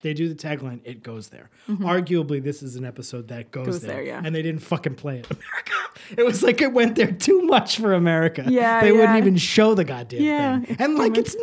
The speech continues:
Speaker 1: nothing.
Speaker 2: It's nothing. It's so minimal. And I was like, "You know what?" And actually seeing something like this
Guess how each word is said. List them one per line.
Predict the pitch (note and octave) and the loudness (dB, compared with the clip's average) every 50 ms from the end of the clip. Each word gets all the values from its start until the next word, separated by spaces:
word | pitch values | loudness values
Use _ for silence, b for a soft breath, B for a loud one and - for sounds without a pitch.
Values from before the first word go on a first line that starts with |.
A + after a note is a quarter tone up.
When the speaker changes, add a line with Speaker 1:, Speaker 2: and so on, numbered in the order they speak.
| A#4+ A#4+ | 2 2
Speaker 1:
nothing. | A4 - - D#3+ C3 A#2+ - b b b b b | 2 0 -2 -6 -6 -8 -14 b b b b b
Speaker 2:
It's | b F4+ F4 B3+ - | b 0 0 0 0
nothing. | C#4+ D4 D4 F4+ F4+ G4 E4+ C4 G3+ F3 - | 0 0 -2 -2 -4 -4 -2 -2 -2 -2 -2
It's | A#3+ A#3+ - - | -4 -4 -4 -6
so | - - - - C4 A#3+ A#3+ A#3 A3+ A#3+ C4 C4+ C#4+ C#4+ - - | -12 -12 -8 -4 -2 -2 0 0 0 0 0 -2 -4 -6 -8 -6
minimal. | G#3+ A3+ A3 A3+ A#3 A#3+ B3+ A#3+ A3 F3+ - - - | -2 0 0 0 0 0 -2 -2 -2 -2 -4 -8 -8
And | - G3+ G#3 | -6 -4 -4
I | G3 | -2
was | G#3 G#3+ G3+ A3 | -2 -4 -4 -4
like, | A3+ A3 A3+ | -6 -4 -4
"You | B3 | -2
know | B3+ B3+ | -2 -2
what?" | C4 C4 - | -2 -4 -6
And | - A#3 A3 - | -6 -8 -8 -8
actually | - G#3 A#3 A#3 - - C4+ C4 C4 B3 A#3+ G#3+ A#3+ A#3 - B B B B B B B B B B B B _ _ - - | -8 -10 -10 -10 -10 -8 -6 -4 -4 -4 -4 -4 -6 -8 -12 B B B B B B B B B B B B _ _ -16 -14
seeing | - - - - B3+ B3+ B3 B3 C#4 C#4 C#4+ C#4 | -12 -8 -4 -2 -2 -2 -2 -2 -2 -2 -2 -4
something | - C4+ A3 G#3+ G#3 - G#3+ G3+ G3 F#3 | -2 -2 -4 -4 -4 -4 -6 -6 -4 -6
like | F#3 F3+ F3+ F3+ - F3 | -6 -8 -8 -10 -10 -8
this | F3 F3+ F3+ F3 F3+ F3+ - - - - - - | -6 -4 -4 -4 -6 -8 -10 -12 -14 -14 -14 -16